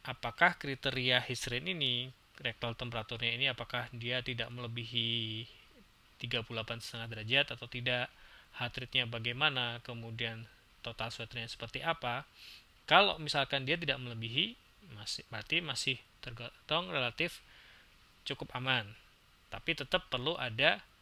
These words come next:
pengendalian lingkungan. Tapi kalau misalkan ternyata eksesif, maka di sini perlu ada tindakan khusus yang dapat mengendalikan tingkat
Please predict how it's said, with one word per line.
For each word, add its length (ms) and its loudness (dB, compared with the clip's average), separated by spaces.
pengendalian 640 0
lingkungan. 560 0
Tapi 260 2
kalau 240 6
misalkan 320 4
ternyata 320 2
eksesif, 800 2
maka 320 0
di 80 0
sini 240 0
perlu 480 -2
ada 320 2
tindakan 480 -4
khusus 560 0
yang 240 -8
dapat 400 0
mengendalikan 640 0
tingkat 320 0